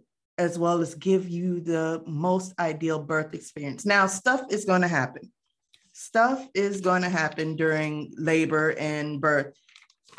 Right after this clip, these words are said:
But what we want to happen is that you're informed, you have informed consent. So you're not just being told, "Oh, we have to do this because your labor isn't progressing." Well, maybe your labors, if it's your first child,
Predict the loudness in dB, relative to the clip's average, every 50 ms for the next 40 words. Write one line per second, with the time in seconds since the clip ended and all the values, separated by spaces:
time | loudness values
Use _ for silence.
0 | -20 -20 _ _ _ _ _ _ _ _ _ _ _ _ _ _ _ -14 -2 2
1 | 4 4 4 4 2 0 0 0 -4 -4 -2 -2 0 0 -2 -2 -4 -12 -14 -12
2 | -10 -6 -4 -2 -2 -2 -4 -6 -8 -8 -8 -8 -6 -4 -2 0 0 0 0 -2
3 | -4 -10 _ _ _ _ _ 0 0 0 2 2 2 2 2 2 2 0 -2 -4
4 | -4 -2 0 0 2 2 0 0 -2 -4 -4 0 0 0 -2 -2 -6 -10 -10 -6
5 | -4 -2 -2 -2 -4 -4 -6 -6 -6 -2 -2 -2 -2 -2 -4 -12 -18 -18 _ 2
6 | 4 6 6 6 6 4 2 2 0 -2 0 0 0 0 2 2 0 0 0 4
7 | 4 6 6 6 4 0 0 0 -2 -2 -2 -6 -4 -2 -2 -2 -2 -6 -6 -8
8 | -6 -2 -2 -2 -2 0 0 0 0 0 0 0 -2 -2 -4 -6 -4 -6 -4 -4
9 | -6 -8 -8 -8 -6 0 2 2 2 2 -2 -10 -14 -14 _ _ _ _ _ _
10 | _ -2 0 2 4 4 4 4 2 2 2 0 0 -2 -4 -6 -8 -4 0 4
11 | 4 4 4 4 4 2 2 0 0 -2 -2 -4 -4 -8 -14 _ _ _ _ _
12 | _ _ _ _ -2 0 0 0 0 -4 -2 -2 -4 -2 0 0 0 0 0 -2
13 | -2 0 0 0 0 -2 -6 -12